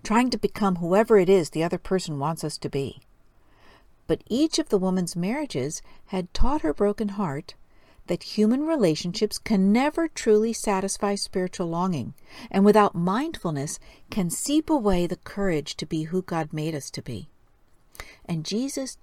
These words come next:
gently drew out what had been keeping her back. "You spoke truly that I do not have a husband." And it was not accusatory, not from Jesus. He had come to heal, not to hurt. Rather, it was affirming.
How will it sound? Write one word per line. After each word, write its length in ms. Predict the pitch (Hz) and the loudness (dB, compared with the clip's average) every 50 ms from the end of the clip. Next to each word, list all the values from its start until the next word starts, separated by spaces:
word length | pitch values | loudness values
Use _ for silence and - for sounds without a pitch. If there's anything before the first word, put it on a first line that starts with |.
| _ - | _ -8
gently 420 | - 180 208 233 - - 254 254 | -6 -4 -4 -4 -6 -6 -8 -8
drew 300 | 240 - 233 240 226 196 | -8 -6 -6 -4 -2 -2
out 400 | 156 131 110 113 170 - - - - - - - - - - - _ _ _ _ | -2 -4 -6 -8 -10 -12 -16 -18 -18 -18 -20 -20 -20 -20 -20 -20 _ _ _ _
what 180 | - 175 190 196 | 0 0 4 6
had 160 | 220 214 - | 8 8 8
been 140 | 220 202 196 | 6 4 0
keeping 380 | - - 170 156 - 156 147 | -2 -4 -4 -4 -4 -6 -8
her 160 | 151 156 147 | -8 -8 -8
back. 500 | - - 135 135 - 117 - - - - _ _ _ _ _ _ _ _ _ _ _ _ _ _ _ - _ _ | -8 -8 -8 -8 -10 -12 -16 -18 -20 -20 _ _ _ _ _ _ _ _ _ _ _ _ _ _ _ -20 _ _
"You 160 | - 165 156 | -8 -6 -6
spoke 400 | - - - - 156 143 - - - | -4 -4 0 0 0 0 0 -4 -8
truly 560 | - - 185 214 277 311 247 143 104 - _ _ _ _ _ _ _ _ _ - | -4 0 0 0 0 0 -2 -4 -6 -10 _ _ _ _ _ _ _ _ _ -2
that 120 | 180 170 | 0 2
I 120 | 165 156 | 2 0
do 120 | 151 - 147 | 0 -2 -4
not 200 | 151 139 120 143 | -4 -4 -6 -4
have 160 | 175 147 - | -4 -6 -6
a 60 | 135 | -6
husband." 480 | 143 151 107 - - - 90 76 - - - _ - - _ - _ _ _ _ _ _ _ _ - - - - - - - - | -6 -6 -8 -8 -8 -10 -10 -10 -12 -16 -20 _ -20 -20 _ -20 _ _ _ _ _ _ _ _ -20 -20 -20 -20 -20 -20 -8 -2
And 140 | 240 254 285 | -2 0 0
it 100 | 294 - | 2 0
was 160 | 311 262 254 | 0 0 2
not 240 | 247 277 320 370 370 | 2 2 2 2 0
accusatory, 800 | 311 - - 285 294 311 - 359 - - 170 123 101 90 - - _ _ _ - | -2 -4 -4 -4 -2 -2 -2 -4 -4 -2 -2 -2 -2 -4 -8 -10 _ _ _ -6
not 200 | 240 302 427 480 | -4 -4 -4 -2
from 160 | - 269 175 127 | -2 -2 -2 -2
Jesus. 580 | - 117 185 269 - - 147 147 - - - - - - - - - _ _ _ - | -2 0 0 0 -2 -4 -10 -10 -10 -10 -10 -12 -14 -16 -20 -20 -20 _ _ _ -2
He 180 | - 349 427 | 2 2 4
had 180 | 415 381 233 - | 4 4 2 2
come 200 | - 220 202 185 | 2 2 2 2
to 100 | 185 180 | 0 -2
heal, 560 | 170 - - 220 247 294 330 233 110 - - - _ - | -4 -4 -4 -4 -2 0 0 -2 -4 -6 -10 -16 _ -6
not 220 | 185 233 277 - | -4 -2 -2 -2
to 80 | - 185 | -4 -6
hurt. 480 | - - 190 226 190 - - - - - - - - - - - - - - | -4 -2 -2 -2 -2 -4 -8 -14 -16 -18 -16 -18 -18 -18 -20 -20 -20 -10 -4
Rather, 300 | 196 220 262 302 311 294 | -2 0 0 0 0 0
it 220 | 254 - 202 190 160 | 0 2 2 2 2
was 180 | 196 180 - - | 0 -4 -4 -4
affirming. 800 | - 165 156 - - - - 185 190 254 277 233 131 - - | -6 -6 -6 -6 -10 -10 -6 -4 -2 -2 -2 -4 -6 -8 -12